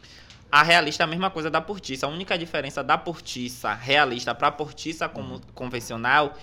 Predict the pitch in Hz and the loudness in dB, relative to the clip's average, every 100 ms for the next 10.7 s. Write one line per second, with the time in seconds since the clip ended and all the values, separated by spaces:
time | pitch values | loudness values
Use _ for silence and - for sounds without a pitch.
0 | - - 135 143 156 151 156 151 147 165 | -18 -2 0 2 4 4 4 2 2 -4
1 | 160 156 165 175 185 - - 151 165 156 | -6 -4 -2 4 2 2 -6 2 2 2
2 | 143 143 147 165 214 - - - - - | 2 4 4 4 -2 -10 -20 -20 -20 -20
3 | - - 147 - 165 160 156 147 143 143 | -14 -4 -2 2 2 0 -4 -2 -2 -4
4 | 135 147 160 - 139 135 123 127 - 110 | -6 -8 -6 -6 -4 -4 -4 -6 -6 -6
5 | 127 139 135 147 143 - 147 151 170 165 | -4 -4 -4 -6 -8 -8 -4 0 2 2
6 | 135 135 127 - 139 143 139 135 143 160 | -2 -4 -6 -4 2 2 0 -2 -2 -2
7 | 170 170 156 143 131 139 196 - - 107 | -2 2 2 2 0 -2 -6 -12 -18 -10
8 | 104 104 120 107 113 127 131 131 135 156 | -8 -6 -8 -8 -8 -4 -4 -4 -6 -6
9 | 151 131 110 107 107 98 92 78 - - | -4 -2 -2 -4 -10 -14 -14 -18 -20 -20
10 | - 120 110 98 127 127 139 | -8 -4 -2 -2 0 0 -2